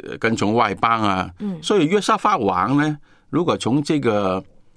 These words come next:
Speaker 1: 呃，基础来说呢，他算是一个敬虔的王。当然呢，我说他还有他的失误的地方的。
Speaker 2: 是的，是的。
Speaker 1: 那么我们开始来介绍，谈到约沙法王的时候呢，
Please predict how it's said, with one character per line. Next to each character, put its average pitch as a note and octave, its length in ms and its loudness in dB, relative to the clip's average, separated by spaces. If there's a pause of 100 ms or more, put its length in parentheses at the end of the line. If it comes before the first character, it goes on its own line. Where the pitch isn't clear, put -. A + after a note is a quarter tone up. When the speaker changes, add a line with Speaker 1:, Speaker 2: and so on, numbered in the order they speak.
(280)
Speaker 1:
呃， F#2 420 -2
基 C3+ 200 -4
础 F2 220 -8
来 E2 180 -4
说 A#2 220 -2
呢， A#2+ 180 0
他 D3+ 140 -2
算 C#3+ 360 2
是 A#2+ 200 -2
一 B2 100 2
个 F#2 300 -2
敬 C3 340 2
虔 F2 340 -4
的 F#2+ 120 0
王。 - 260 -4
当 C#3+ 180 2
然 A2+ 140 2
呢， B2 240 4
我 F#2 180 0
说 A2+ 400 0 (400)
他 B2 140 0
还 F#2+ 240 0
有 F#2 220 0
他 G#2 240 0
的 G#2 280 0 (100)
失 - 180 -4
误 A2 160 2
的 A2+ 120 -2
地 F2+ 200 -6
方 E2+ 280 -4
的。 - 120 -12
Speaker 2:
是 G#3 260 -6
的， E3 160 -10
是 F3 220 -12
的。 - 80 -10
Speaker 1:
那 G#3 40 0
么 A3 160 2
我 B2+ 80 2
们 D#3 140 0
开 F#3+ 180 2
始 G#2+ 200 -2
来 G2+ 360 2
介 D#3+ 160 2
绍， C3+ 280 2
谈 G#2+ 260 -2
到 B2 180 2
约 C3+ 120 2
沙 C3 160 0
法 A2+ 200 0
王 F2+ 220 0
的 A2 80 -2
时 G2 140 -8
候 E2+ 120 -4
呢， G2 140 -2